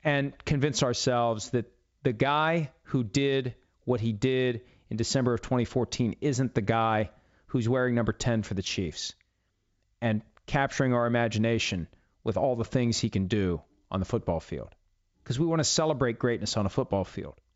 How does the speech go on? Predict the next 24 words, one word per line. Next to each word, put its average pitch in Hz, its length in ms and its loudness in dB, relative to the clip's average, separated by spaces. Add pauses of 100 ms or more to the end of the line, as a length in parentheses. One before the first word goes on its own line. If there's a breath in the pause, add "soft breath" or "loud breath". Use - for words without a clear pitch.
(260)
and - 60 0
we 131 80 2
don't 131 100 2
wanna 120 140 2
think - 260 -2
about 107 460 0 (280)
the 120 100 2
opposite 120 400 0
of 101 80 -4
greatness 107 360 0
away 120 220 2
from - 140 -4
the 92 80 0
football 87 320 -4
field. 73 340 -10 (1600)
And 135 500 0 (1000)
the 131 80 2
moment 151 380 0
you 151 40 0
start 135 260 0
listening 135 360 0
to 117 60 2
that 104 160 2
audio, 107 560 0